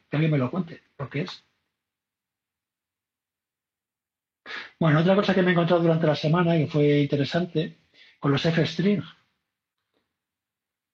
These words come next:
¿Alguien nos habla de los F-Strings, ha usado las, la, para el tema de la fecha y la hora? En un F-String directamente.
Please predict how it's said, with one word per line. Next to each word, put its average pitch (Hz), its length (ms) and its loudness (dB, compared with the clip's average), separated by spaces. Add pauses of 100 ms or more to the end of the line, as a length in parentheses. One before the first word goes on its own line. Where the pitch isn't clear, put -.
(600)
¿Alguien 175 240 4
nos 208 160 4
habla 190 200 4
de 165 100 6
los 156 120 2
F-Strings, 165 760 2
ha 160 100 2
usado 160 640 2
las, 135 1000 0 (880)
la, 120 1000 0 (840)
para 139 220 2
el 127 120 2
tema 160 300 4
de 147 640 4
la 127 120 2
fecha 156 260 0
y 165 40 4
la 131 120 2
hora? 185 240 -4 (960)
En 143 120 4
un 147 100 6
F-String 156 480 0
directamente. 139 680 -2